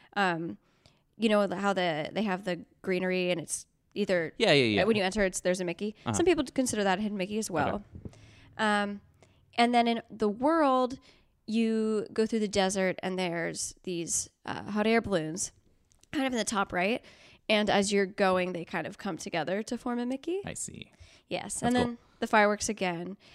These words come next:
Speaker 1: And what I think is funny is in the first one,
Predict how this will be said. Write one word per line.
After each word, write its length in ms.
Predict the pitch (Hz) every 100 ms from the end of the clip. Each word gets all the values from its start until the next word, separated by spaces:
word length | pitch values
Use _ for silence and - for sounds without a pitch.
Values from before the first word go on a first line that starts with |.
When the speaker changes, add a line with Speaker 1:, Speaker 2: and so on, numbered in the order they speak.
| - - -
Speaker 1:
And 200 | 233 233
what 100 | 233
I 60 |
think 180 | 247 233
is 100 | 247
funny 420 | - 202 196 214
is 280 | - - 190
in 160 | 202 202
the 400 | 196 185 185 - _ _ _
first 480 | - - 240 240 -
one, 400 | 208 170 156